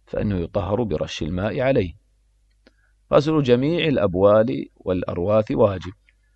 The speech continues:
طبعًا بالنسبة للإنسان هذا باتفاق العلماء، بول الإنسان، آه، نجس، كما في حديث الأعرابي لما أمر النبي صلى الله عليه وسلم يصب على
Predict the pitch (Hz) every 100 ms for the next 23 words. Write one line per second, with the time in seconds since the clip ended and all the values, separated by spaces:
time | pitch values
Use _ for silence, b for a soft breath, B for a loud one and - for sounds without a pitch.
0 | _ - - 190 165 120 104 98 95 90
1 | 92 - 98 - 107 131 135 160 175 -
2 | 147 156 - 104 117 95 95 90 _ _
3 | _ _ 110 101 107 90 87 - 92 85
4 | 90 92 92 90 - _ _ _ _ _
5 | _ _ _ _ _ _ - - 82 92
6 | 101 90 87 - - _ - - 107 90
7 | 85 90 90 87 67 82 90 87 82 85
8 | - _ _ _ 90 92 101 98 87 90
9 | 87 98 85 85 76 82 - 78 78 82
10 | 87 87